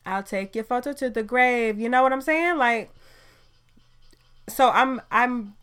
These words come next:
really careful, and I've just not, never had to be this careful because my partner, my ex-partner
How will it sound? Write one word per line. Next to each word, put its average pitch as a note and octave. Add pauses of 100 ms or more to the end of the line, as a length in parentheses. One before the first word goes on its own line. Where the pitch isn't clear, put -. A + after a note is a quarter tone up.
(180)
really B3+
careful, A3+
and A3
I've A#3
just B3
not, A3+
never A#3+
had A3
to B3
be G#3
this G3
careful G#3+
because G3
my G3
partner, A3+ (640)
my F#3+
ex-partner G#3+